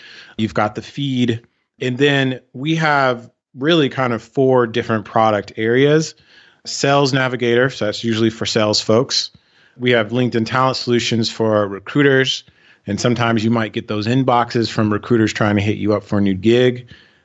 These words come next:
We've got LinkedIn Learning, and then we got LinkedIn Marketing Solutions. And so LinkedIn Marketing Solutions is really our ad platform. And, you know, one of the fastest growing lines of, actually, I think it is the fastest growing line of business at LinkedIn. And so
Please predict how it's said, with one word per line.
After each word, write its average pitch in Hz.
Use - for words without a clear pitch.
We've 123
got 117
LinkedIn 117
Learning, 131
and 110
then 117
we 117
got 104
LinkedIn 117
Marketing 101
Solutions. 104
And 101
so 101
LinkedIn 147
Marketing 147
Solutions 113
is 104
really 175
our 113
ad 117
platform. 135
And, 120
you 139
know, 127
one 135
of 151
the 139
fastest 131
growing 131
lines 120
of, 107
actually, 120
I -
think 127
it 113
is 123
the 110
fastest 104
growing 104
line 101
of 95
business 101
at 113
LinkedIn. 113
And 101
so 107